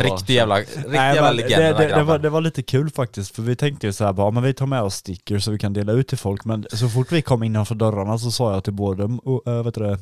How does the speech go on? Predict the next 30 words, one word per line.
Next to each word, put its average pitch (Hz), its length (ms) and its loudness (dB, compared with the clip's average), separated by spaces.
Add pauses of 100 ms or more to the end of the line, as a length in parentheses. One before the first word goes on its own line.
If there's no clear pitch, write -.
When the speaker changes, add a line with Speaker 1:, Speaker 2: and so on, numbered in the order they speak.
Speaker 3:
Moxie 110 340 -6
och - 60 -6
Ostbågen, 101 540 -6 (120)
Speaker 2:
Ja. 98 240 -6 (100)
Speaker 3:
bara, 101 260 0 (580)
jag 120 200 -6
tror 185 220 -8
det 113 100 -2
här 104 140 0
är 90 40 -6
lite 101 500 -6
fel 98 280 -4
åldersgrupp 101 640 -6
för 117 100 -2
vad, 104 100 4
Speaker 2:
Ja, 123 260 6
Speaker 3:
<laughs> 113 60 -4
för 117 80 -2
vad 113 240 4
Speaker 2:
ja, 110 60 -4
det 104 100 2
glömde 123 260 2
Speaker 3:
lyssnare. 90 260 -2
Speaker 2:
vi 98 80 -6
nämna, 87 160 -6
men 101 120 -2
det 101 80 0
var 101 120 -2
ju, 98 100 0
ja, 98 260 -2